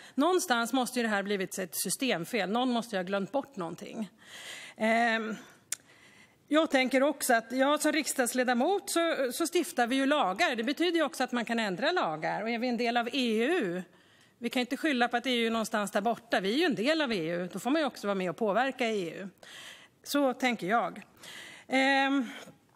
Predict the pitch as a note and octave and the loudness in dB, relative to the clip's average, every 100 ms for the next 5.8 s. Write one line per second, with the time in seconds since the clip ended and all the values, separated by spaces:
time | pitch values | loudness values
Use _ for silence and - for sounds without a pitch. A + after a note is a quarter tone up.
0 | _ - A3+ C4+ D4+ - D4 D4+ D4 D4 | _ -2 2 4 4 2 2 4 2 2
1 | C#4 D4+ D4+ - - C#4 C#4 C#4 C#4 A#3 | 0 0 0 -2 -2 0 0 0 0 0
2 | D4+ D4 A3+ D#4 D#4 D4+ - C#4 C#4 C4+ | 0 0 2 2 2 0 0 2 2 0
3 | - C4+ A#3 D4+ D4+ B3+ A#3 B3+ B3+ B3 | -2 -2 2 2 2 2 2 2 0 0
4 | C4 A#3+ A#3 A#3+ B3+ A#3 D#4 C4 B3+ C#4+ | 0 0 -2 -2 -2 0 0 0 2 0
5 | - C4+ C4+ C#4 C#4+ C#4+ C#4 | 0 -2 -2 0 -2 0 -2